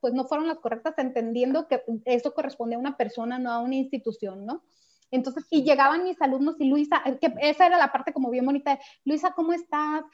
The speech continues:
Speaker 1: Luisa, ¿cómo te sientes? No, mira, nosotros vamos a seguir en contacto contigo". O, esa parte era muy, muy bonita. Pero sí, <clears throat> la autoestima definitivamente se ve, se ve afectada,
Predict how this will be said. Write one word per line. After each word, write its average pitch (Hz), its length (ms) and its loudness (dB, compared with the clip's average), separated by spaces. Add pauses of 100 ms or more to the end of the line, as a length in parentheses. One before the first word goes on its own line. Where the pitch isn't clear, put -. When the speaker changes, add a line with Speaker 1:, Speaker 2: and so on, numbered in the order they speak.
(140)
Speaker 1:
Luisa, 339 300 2
¿cómo 330 240 0
te 302 120 -2
sientes? 285 640 -4
No, 277 180 0
mira, 339 300 4
nosotros 311 380 0
vamos 320 220 -2
a 330 60 -6
seguir 269 280 -2
en 294 80 0
contacto 269 420 -4
contigo". 254 720 0
O, 277 180 2
esa 294 220 0
parte 285 300 -2
era 277 80 2
muy, 285 180 4
muy 277 160 4
bonita. 262 400 0 (840)
Pero 247 180 4
sí, 302 400 0
<clears throat> 330 600 6
la 262 80 6
autoestima 254 480 2
definitivamente 294 840 -2
se 247 140 -2
ve, 226 260 -4 (140)
se 233 100 0
ve 226 120 0
afectada, 240 640 -2